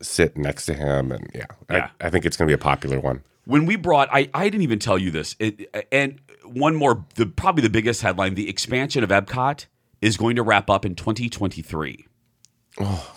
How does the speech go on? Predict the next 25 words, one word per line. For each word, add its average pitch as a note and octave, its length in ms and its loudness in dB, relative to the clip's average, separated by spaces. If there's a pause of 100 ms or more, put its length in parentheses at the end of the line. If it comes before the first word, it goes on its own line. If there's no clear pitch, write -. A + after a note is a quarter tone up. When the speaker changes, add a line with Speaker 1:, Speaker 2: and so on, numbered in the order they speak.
Speaker 1:
good G2+ 220 -2
Lord. E2+ 320 4
I D#2+ 60 4
feel E2+ 140 0
like E2 80 0
it's E2+ 120 -6
been E2 100 2
under D#2 160 4
construction E2 540 -4
forever. D2 580 -2
Speaker 2:
And C3+ 160 2
that D#3 180 2
brings B2+ 300 2
me A#2+ 120 2
to G#2 280 0
something D#3 360 -2
that G3 100 -2
kinda, D#3 280 -2
like, A#2+ 220 -2
broke G#2+ 240 2
my G2+ 140 0
heart, F#2 340 0
'cause G#2+ 260 -4
if A#2+ 220 -4
you've A#2 240 -4